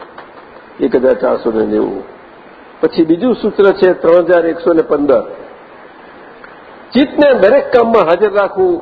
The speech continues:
એના જેવું કોઈ ધ્યાન નથી. અદ્ભુત સૂત્ર છે આ. આ ધ્યાન શબ્દ પર ખાસ કહ્યું, કારણ કે જે ધ્યાન આખા ભારતમાં અને વિશ્વમાં, આખા વિશ્વમાં, આખા જગતમાં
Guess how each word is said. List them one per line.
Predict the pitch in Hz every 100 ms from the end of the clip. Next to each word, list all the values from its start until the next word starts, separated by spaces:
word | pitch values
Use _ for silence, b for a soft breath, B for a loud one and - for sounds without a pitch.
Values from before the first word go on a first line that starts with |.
| -
એના | 156 175 175
જેવું | 170 170 151
કોઈ | 180 160
ધ્યાન | 107 139 170
નથી. | 185 185 185 180 165 127 110 - - - - - - - - - - - -
અદ્ભુત | 143 139 202
સૂત્ર | - - 120
છે | 107 104
આ. | 101 98 - - - - - -
આ | 156
ધ્યાન | 117 147 196
શબ્દ | - 156 165
પર | 156
ખાસ | 143 147 139 -
કહ્યું, | 117 113 101 - - - -
કારણ | 170
કે | 156
જે | 185
ધ્યાન | 165 147 196 208 -
આખા | 170 196
ભારતમાં | 170 143 170 165 175 175
અને | 165
વિશ્વમાં, | 143 147 185 170 160 127 117 - - - - - - - - - - - - 202
આખા | 214 214
વિશ્વમાં, | 165 - 147 131
આખા | 143 175
જગતમાં | 135 151 135 117